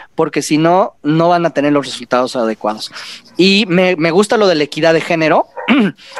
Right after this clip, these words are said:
eh, que haya, digamos, un balance. Ese también quisiera dejarlo como una gran conclusión, porque, eh,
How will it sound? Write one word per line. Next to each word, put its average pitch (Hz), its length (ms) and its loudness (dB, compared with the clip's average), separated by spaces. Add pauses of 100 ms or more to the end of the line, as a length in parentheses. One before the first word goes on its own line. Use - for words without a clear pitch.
(140)
eh, 139 360 4
que 156 120 0
haya, 175 220 2
digamos, 165 440 0
un 165 300 2
balance. 147 560 0
Ese 151 180 0
también 151 240 0
quisiera 143 300 0
dejarlo 135 260 0
como 123 160 -2
una 135 140 2
gran 131 200 0
conclusión, 147 480 -2
porque, - 380 -2 (640)
eh, - 80 -6